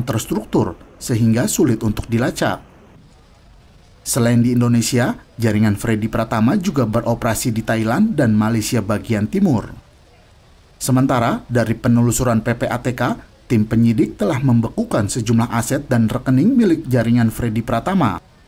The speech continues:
Sedikitnya, empat ratus enam rekening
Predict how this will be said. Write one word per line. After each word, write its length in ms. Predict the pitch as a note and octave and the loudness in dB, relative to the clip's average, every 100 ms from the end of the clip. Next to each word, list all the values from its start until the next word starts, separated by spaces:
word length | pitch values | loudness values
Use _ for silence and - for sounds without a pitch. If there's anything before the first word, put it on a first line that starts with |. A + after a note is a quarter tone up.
| - - - - - - | -20 -20 -20 -20 -16 -6
Sedikitnya, 720 | - A2+ B2+ A#2+ A#2+ F3 - - | -2 -2 -2 0 2 2 -2 -8
empat 320 | - A#2 A2+ A2 | -2 0 0 -2
ratus 400 | A#2 A#2+ - B2+ | -2 -2 -4 0
enam 240 | A#2 A2 | 2 2
rekening 640 | A2 A#2+ B2 A#2+ D#3+ B3 | 0 -2 2 2 4 2